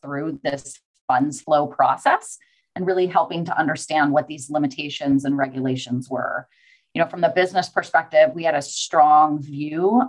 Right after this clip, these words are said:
um, on what that customer experience should look like. And so it was really about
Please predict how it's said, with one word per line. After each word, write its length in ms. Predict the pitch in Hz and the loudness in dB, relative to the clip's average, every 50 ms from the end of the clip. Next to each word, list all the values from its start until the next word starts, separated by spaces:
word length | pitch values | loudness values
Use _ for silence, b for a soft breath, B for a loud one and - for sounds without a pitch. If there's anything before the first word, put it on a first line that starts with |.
| - - | 0 0
um, 420 | 160 151 143 139 139 139 135 131 - | 0 2 2 2 2 2 0 0 0
on 400 | 170 165 156 156 156 151 147 147 | 2 2 2 2 2 -2 -4 0
what 220 | 151 160 165 - - - | 0 0 0 0 -2 0
that 280 | 156 151 147 123 127 - - _ _ _ _ _ _ _ _ _ _ _ _ _ | 2 4 4 2 2 -4 -8 _ _ _ _ _ _ _ _ _ _ _ _ _
customer 520 | - - 233 220 214 - - 220 202 190 175 | -2 2 2 2 2 0 -4 0 2 2 2
experience 680 | - - - - - 175 151 156 165 175 185 185 185 | 2 -2 -10 -8 -6 -4 -2 0 0 0 0 -2 -2
should 240 | - - - 170 139 | -2 -2 -2 -2 -2
look 220 | 143 147 147 - - | -2 -2 -4 0 2
like. 380 | 220 233 269 311 311 - - - - - | 2 4 4 2 -4 -8 -16 -20 -2 -2
And 120 | 202 196 - | -2 -2 0
so 180 | - 214 190 | 0 0 0
it 60 | - - | 2 0
was 140 | 196 180 | -2 -4
really 240 | 185 220 233 247 254 | -2 -2 -2 0 0
about 460 | 247 233 - 175 165 160 160 - - | 2 4 4 6 6 6 6 4 2